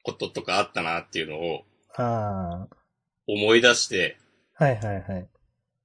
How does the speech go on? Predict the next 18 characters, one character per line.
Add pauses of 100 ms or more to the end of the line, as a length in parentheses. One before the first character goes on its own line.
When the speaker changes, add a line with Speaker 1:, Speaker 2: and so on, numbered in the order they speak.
(280)
Speaker 1:
な
ん
か、
お、 (180)
こ
う
い
う
ノ
リ
で
来
る
か
と
思
っ
て、